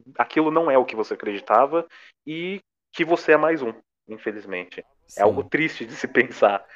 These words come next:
Speaker 1: porque todos
Speaker 2: Exato.
Speaker 1: nós, é algo do ser humano, todos nós queremos ser especiais. E, e isso talvez traz essa identificação com, com o Kay. Tipo, ele passa o filme inteiro ouvindo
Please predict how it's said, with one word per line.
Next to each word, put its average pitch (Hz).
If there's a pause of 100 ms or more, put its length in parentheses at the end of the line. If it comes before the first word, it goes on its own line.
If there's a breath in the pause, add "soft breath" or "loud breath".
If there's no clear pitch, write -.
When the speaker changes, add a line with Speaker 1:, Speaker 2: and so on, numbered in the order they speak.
(160 loud breath)
Speaker 1:
porque 120
todos 147
Speaker 2:
Exato. 123
Speaker 1:
nós, 113
é 117
algo 123
do 139
ser 147
humano, 117
todos 120
nós 117
queremos 117
ser 123
especiais. 98 (720)
E, 117
e 117
isso -
talvez 123
traz 147
essa 160
identificação 110
com, 104 (300)
com 117
o 110
Kay. 98
Tipo, - (380 loud breath)
ele 131
passa 151
o -
filme 196
inteiro 175
ouvindo 131